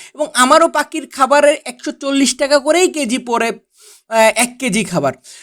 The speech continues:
সেই অনুযায়ী আমি হিসাব করে দেখছি যে এই যে খাবারের রেশিওগুলো তৈরি করতেছি, সেম রেশিও যদি আপনারা আপনাদের পাখিকে খাওয়ান, তাহলে লাভবার্ডের এক,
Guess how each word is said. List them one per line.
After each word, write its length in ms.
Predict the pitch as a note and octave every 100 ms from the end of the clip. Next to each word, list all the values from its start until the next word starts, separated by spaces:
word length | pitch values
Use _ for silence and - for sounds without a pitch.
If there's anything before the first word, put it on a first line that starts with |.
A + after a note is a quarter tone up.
| _
সেই 260 | - E4 F4
অনুযায়ী 440 | E4+ F4 E4+ E4
আমি 140 | D#4+
হিসাব 340 | D4 A#3+ - D4
করে 200 | D#4+ D4+
দেখছি 460 | A#3+ A#3+ - - D4+
যে 120 | B3+
এই 280 | C#4+ B3+ D4
যে 160 | C4+ D#4
খাবারের 500 | B3+ B3 C4 C4+ B3+
রেশিওগুলো 500 | A#3+ C4 C4 C4 C4
তৈরি 340 | B3 A#3+ B3
করতেছি, 440 | B3 A#3+ A#3+ A3
সেম 340 | A#3+ - D#4+ D4
রেশিও 480 | C4 - C4 C4+ C4
যদি 280 | C4 A#3+
আপনারা 340 | B3+ B3 B3 A#3+
আপনাদের 300 | A3+ A#3 A#3+
পাখিকে 460 | A3+ A3+ A3+ A#3+
খাওয়ান, 480 | A#3+ - G3 G#3+ F#4+ - - - -
তাহলে 220 | C4+ C4+
লাভবার্ডের 640 | A3+ A3 B3 B3 D#4 D#4 - -
এক, 260 | A#3 B3